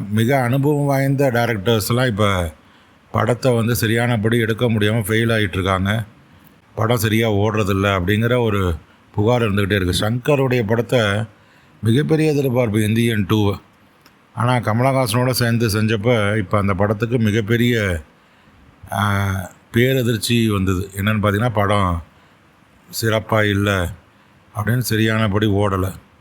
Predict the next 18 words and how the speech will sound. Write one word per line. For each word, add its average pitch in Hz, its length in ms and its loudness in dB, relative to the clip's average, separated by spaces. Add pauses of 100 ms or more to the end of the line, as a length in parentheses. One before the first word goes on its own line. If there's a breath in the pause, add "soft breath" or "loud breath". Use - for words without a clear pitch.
(1000)
அதே 131 260 0
மாதிரி 147 460 0
மணிரத்னத்தோட 143 1000 0
கமலஹாசனை 123 640 0
பார்க்கும்போது 110 480 0
மிகப்பெரிய 131 480 2
எதிர்பார்ப்பு 113 460 0
மக்கள் 107 260 0
வச்சிருந்தாங்க. 90 500 -2 (720 soft breath)
அந்த 135 340 2
படத்துடைய 147 500 2
கதையும் 120 460 2
எதிர்பார்த்த 110 560 0
அளவு 110 280 2
சிறப்பா 101 400 2
இல்ல 95 300 2
அப்படிங்கிற 92 400 0
மாதிரி 92 420 0